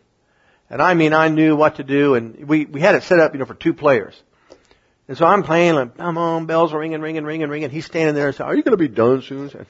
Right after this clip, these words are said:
So then, you know, the ball would go down the chute, whatever. And so, "Okay, player number two." So he's doing his thing, and boom, it doesn't last long. So it's my turn. "Yeah, yeah, yeah. Ring him up, ring him up. All right, here we go, here we go." Well, I can remember,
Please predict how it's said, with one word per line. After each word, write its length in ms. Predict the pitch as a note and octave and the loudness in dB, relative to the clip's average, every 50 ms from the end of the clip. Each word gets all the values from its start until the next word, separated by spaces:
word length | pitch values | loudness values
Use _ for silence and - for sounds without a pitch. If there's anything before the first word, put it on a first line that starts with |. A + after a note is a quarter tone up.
| - _ _ _ _ _ _ _ | -20 _ _ _ _ _ _ _
So 220 | - C3 E3+ F#3 D#3+ | 2 4 6 6 6
then, 240 | D#3+ F3 F3 F3 E3+ | 4 4 4 4 4
you 60 | D#3 | 4
know, 100 | D3+ D3+ | 4 4
the 100 | D3 C#3 | 2 4
ball 260 | B2+ C#3+ C#3+ D3 C#3+ | 4 6 4 4 4
would 120 | D3 C3 | 0 -2
go 180 | A#2 C3+ C#3 C#3 | 2 2 2 4
down 240 | C3 B2+ B2 C3 C3 | 4 2 2 2 0
the 60 | C3 | -2
chute, 280 | - - C3+ B2+ B2+ - | -8 -6 -6 -6 -6 -4
whatever. 460 | A#2 A#2+ A#2 A#2+ B2 B2 B2+ A#2+ A#2 | -4 0 2 2 2 2 2 0 0
And 100 | A2+ - | -2 -4
so, 100 | - B2 | -14 -10
"Okay, 280 | G#2 B2 E3+ E3 D3+ D3+ | 0 0 0 2 2 -2
player 260 | D3 - D3 D3+ D#3 | -2 -2 -2 -2 -2
number 180 | D#3 D3+ D3 C#3+ | -2 -4 -6 -4
two." 220 | - C#3 B2 A2 | -4 -2 -2 -2
So 120 | G2+ A#2+ | -4 -8
he's 220 | G#2 B2+ D#3 E3 C3+ | -8 -8 -8 -8 -6
doing 200 | - D#3 D3+ C3+ | -4 -4 -2 -2
his 180 | C3+ D#3 D3 | -4 -6 -8
thing, 300 | - - C3+ C3+ C#3+ C#3 | -4 -4 -2 -2 -2 -2
and 260 | A#2+ G2+ F#2+ F#2 _ _ | -4 -8 -8 -14 _ _
boom, 240 | C3+ C3 C3+ C3+ - _ _ _ _ _ _ | -4 -4 -4 -4 -8 _ _ _ _ _ _
it 140 | - - - | -20 -6 -2
doesn't 180 | E3 D3 B2+ | -2 0 2
last 280 | B2 A#2+ B2 A#2 - - | 2 0 0 -2 -4 -4
long. 260 | C3 B2 B2 B2+ A#2+ | -2 -2 -2 -2 -4
So 140 | - A#2 A#2+ | -8 -8 -6
it's 160 | D#3 D3+ - | -6 -4 0
my 160 | D#3+ D#3+ E3 | 0 0 0
turn. 220 | D3 - B2+ A2 A2+ | 0 -2 -6 -6 -4
"Yeah, 140 | C#3+ D#3 | -2 -2
yeah, 160 | D#3 D#3+ D#3 D3+ | -2 -2 -4 -8
yeah. 300 | D#3 C#3+ C#3+ C#3+ C#3 C#3 | -8 -8 -8 -8 -8 -10
Ring 200 | C3+ D3 F3+ F3 | -8 -8 -8 -6
him 120 | D#3+ D#3 | -4 -4
up, 160 | D#3+ E3 D#3+ | -4 -6 -6
ring 140 | E3 E3+ E3+ | -8 -10 -6
him 80 | E3 D#3+ | -4 -4
up. 160 | D#3 D#3 D#3+ | -4 -4 -4
All 120 | E3+ F#3 | -4 -4
right, 260 | F3+ F#3 F3+ E3+ E3 | -2 -2 -2 -4 -4
here 100 | C3+ E3 | -8 -12
we 80 | E3 E3 | -14 -10
go, 180 | E3+ D#3+ D#3+ D#3 | -8 -8 -6 -6
here 140 | D3+ E3 | -6 -6
we 80 | D#3+ D3+ | -6 -6
go." 200 | D3 D3+ D3 C#3+ - - - - - - _ _ | -4 -4 -4 -4 -6 -18 -20 -20 -20 -20 _ _
Well, 100 | E3 G3+ | 4 4
I 140 | C4 E4 | 4 4
can 160 | D#4+ - E4 C#4 | 2 0 2 4
remember, 760 | A#3 G#3+ G3+ F#3 G3+ A3+ B3+ C4+ C4 G3 D3 C#3+ C3+ A#2+ | 4 4 4 4 4 4 4 4 4 4 4 4 4 2